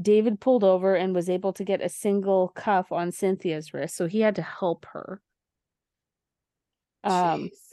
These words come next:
Speaker 1: yeah, he then dragged Cynthia t-,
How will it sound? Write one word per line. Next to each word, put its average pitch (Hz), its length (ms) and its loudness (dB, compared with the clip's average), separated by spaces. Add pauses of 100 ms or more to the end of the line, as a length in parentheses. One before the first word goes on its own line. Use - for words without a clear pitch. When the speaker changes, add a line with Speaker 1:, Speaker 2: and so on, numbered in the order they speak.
Speaker 1:
yeah, 190 280 -2
he 220 200 0
then 247 260 6
dragged 196 680 2
Cynthia 202 600 0
t-, - 80 -20